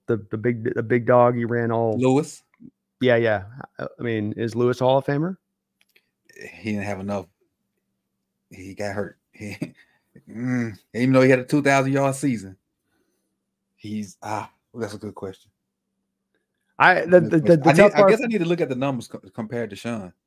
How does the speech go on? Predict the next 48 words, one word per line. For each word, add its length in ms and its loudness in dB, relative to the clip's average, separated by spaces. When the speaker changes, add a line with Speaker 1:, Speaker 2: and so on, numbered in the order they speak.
Speaker 1:
How 180 4
Speaker 2:
I 40 4
Speaker 1:
much, 180 2
Speaker 2:
think, 40 -2
Speaker 1:
in 60 -2
Speaker 2:
I 40 -10
feel 100 6
Speaker 1:
fact 80 8
Speaker 2:
like 100 0
Sean 240 0
did 220 0
it 240 -8
for 160 -4
a 40 -4
longer 280 -6
period 220 -4
of 120 -8
time, 300 -6
but 80 -8
I 80 -8
could 340 -4
be 120 -4
wrong. 340 -8
Speaker 1:
Well, 80 4
he 60 6
did 140 10
have 120 8
a 40 4
good 220 6
run 280 4
of 80 -2
those 200 2
years, 280 -2
and 260 2
Sean 180 0
had 120 0
the 100 0
M-, 160 -2
M 140 -2
V 100 -2
P, 300 -6
so 160 -8
he 40 -4
did 140 0
have 140 2
the 80 -4
year 280 0
where, 380 -4